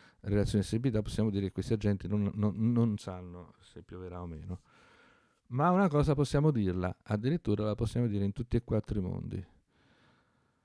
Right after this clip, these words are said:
Eh, siccome nel mondo S zero è vero K blu I,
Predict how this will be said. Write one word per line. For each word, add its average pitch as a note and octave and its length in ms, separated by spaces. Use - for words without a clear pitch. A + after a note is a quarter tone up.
Eh, A2 480
siccome D3 760
nel A2+ 240
mondo A#2 680
S A2 280
zero G#2+ 560
è G#2 140
vero A2 540
K G#2+ 340
blu A2 260
I, F2 220